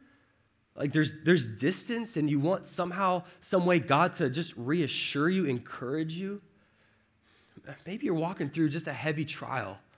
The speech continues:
right now in this season, and, and you just so desperately just want God to audibly speak to you, and,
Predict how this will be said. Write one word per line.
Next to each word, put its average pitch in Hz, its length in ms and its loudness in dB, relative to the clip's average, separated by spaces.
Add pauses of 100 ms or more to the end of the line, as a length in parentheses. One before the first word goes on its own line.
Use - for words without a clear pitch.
(500)
right 143 180 0
now 135 220 2
in 113 100 -2
this 110 160 -4
season, 101 480 -6
and, 104 200 -2
and 127 200 -4
you 165 100 0
just 143 420 -6
so 185 260 2
desperately 135 540 0
just 127 260 -8
want - 180 -8
God 139 260 0
to 113 140 0 (300)
audibly 135 560 2
speak - 600 -12
to - 120 -12
you, 95 320 -6
and, 110 120 -6